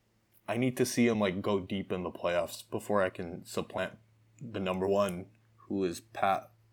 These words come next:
Mahomes, who's having a hell of an offseason, by the way, just doing whatever the hell he wants, just absolutely living it up. And I think if Pat Mahomes maintains this level of play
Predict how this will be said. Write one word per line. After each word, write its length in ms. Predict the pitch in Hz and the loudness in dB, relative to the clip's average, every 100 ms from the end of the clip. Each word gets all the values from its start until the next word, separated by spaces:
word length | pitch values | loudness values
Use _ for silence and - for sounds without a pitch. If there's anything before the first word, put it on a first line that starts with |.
| _ _ _ _ | _ _ _ _
Mahomes, 800 | 90 85 87 87 87 87 85 - - _ _ _ _ | -6 -6 -4 -4 -4 -8 -10 -14 -16 _ _ _ _
who's 140 | 117 | 6
having 200 | 151 135 | 6 6
a 60 | 92 | 0
hell 320 | - 143 147 | -2 -2 0
of 80 | 104 | -2
an 100 | 98 | -2
offseason, 540 | 92 95 - 98 92 90 | -2 -2 -2 -6 -4 -6
by 100 | 87 | -6
the 80 | 85 | -4
way, 120 | 92 | -6
just 200 | 95 95 | -6 0
doing 220 | 127 117 | 2 2
whatever 260 | 101 120 123 | 2 2 0
the 120 | 101 | -2
hell 120 | 101 | -4
he 100 | 92 | -4
wants, 500 | 90 92 95 92 - | -6 -8 -10 -10 -14
just 240 | - - - _ - _ _ | -12 -14 -14 _ -20 _ _
absolutely 720 | 104 107 - 113 104 107 107 | 0 2 0 -2 0 0 -2
living 360 | 92 92 92 87 | -2 -2 -2 -6
it 120 | 85 | -6
up. 240 | 87 - - _ _ _ _ _ _ _ _ - | -6 -8 -20 _ _ _ _ _ _ _ _ -4
And 480 | 95 92 90 85 - _ _ _ _ _ _ _ _ _ _ _ _ _ | 0 2 0 -4 -10 _ _ _ _ _ _ _ _ _ _ _ _ _
I 60 | 113 | 2
think 160 | 143 | 4
if 180 | 160 - | 4 0
Pat 300 | - 127 151 | 2 6 6
Mahomes 400 | 143 110 107 107 | 4 0 0 0
maintains 520 | 98 101 104 107 107 | 0 -2 0 0 -2
this 300 | 101 104 - | -2 -6 -4
level 300 | 90 92 98 | -2 2 2
of 120 | 92 - | 2 -2
play 380 | - 90 98 | -4 0 -2